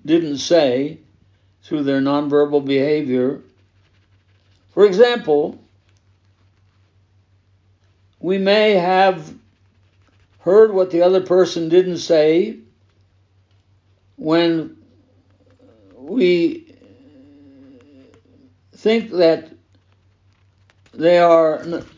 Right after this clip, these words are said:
questioning our actions, but we might not think to question in, in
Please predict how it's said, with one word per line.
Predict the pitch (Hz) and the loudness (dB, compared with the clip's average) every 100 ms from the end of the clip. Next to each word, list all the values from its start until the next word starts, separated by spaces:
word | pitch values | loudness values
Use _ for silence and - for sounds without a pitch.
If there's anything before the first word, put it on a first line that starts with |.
| - _ _ - | -20 _ _ -2
questioning | 196 220 208 196 180 | 2 2 2 -4 -4
our | 156 147 202 233 202 175 160 - _ _ _ _ _ _ _ _ _ _ _ _ _ - | -4 0 2 4 4 2 -2 -10 _ _ _ _ _ _ _ _ _ _ _ _ _ -8
actions, | 151 151 151 151 160 175 - - _ _ _ _ _ _ _ _ - _ _ _ _ _ _ | -4 -4 -4 -8 -8 -10 -16 -20 _ _ _ _ _ _ _ _ -20 _ _ _ _ _ _
but | 139 147 151 - _ _ _ _ _ _ _ _ _ _ _ _ _ | 0 0 0 -8 _ _ _ _ _ _ _ _ _ _ _ _ _
we | - 170 | -8 -4
might | 185 202 | -2 0
not | 190 190 - | 0 0 -2
think | 190 196 | -4 -2
to | 180 | -4
question | - 185 196 190 185 | 0 2 2 0 -4
in, | 180 175 | -4 -2
in | 165 156 139 | -2 -2 -8